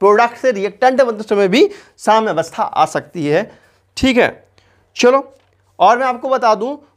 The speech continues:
जो साम्य अवस्था होती है ये सिर्फ बंद बर्तनों में ही संभव है, सिर्फ बंद बर्तनों में ही होती है।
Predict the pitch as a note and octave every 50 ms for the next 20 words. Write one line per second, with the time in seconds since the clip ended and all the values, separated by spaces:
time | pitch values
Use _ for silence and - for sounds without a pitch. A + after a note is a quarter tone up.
0 | _ D3+ - C#4 C4+ - - - - A#3 A3+ B3+ C#4+ D4+ C#4 A#3+ A#3+ A#3 - -
1 | A3+ G#3 F3+ E3 E3 - D#3 D3 C#3 B2+ A2 - - _ _ _ _ _ _ _
2 | _ - C#3+ C3+ C3 C#3+ A3+ C4+ A#3+ A3 A#3+ C4+ - - _ _ _ _ _ -
3 | B2+ - - - - - D4+ D4 G#3+ - _ _ - D#3+ C3+ C3+ G3 A#3 B3 A3+
4 | A#3 F#3+ G3+ G3+ G3+ - A3 A3 A3 G#3+ A3 A3 G#3+ G3 C#4 D4 A3+ B3+ G#3 G3
5 | F#3+ G3 F3+ E3+ F3+ E3+ D3 D#3+ F#3 - - _ _ _ - - C#4 C4+ G#3+ E3+
6 | G#3 G#3+ G#3+ G#3+ G3+ G#3 G3+ G#3 A3 G#3+ G#3 G#3+ G#3+ A#3 C#4 C4+ A#3 F#3+ F3 F3
7 | F#3+ F3+ E3+ E3 D3 D3+ E3 F3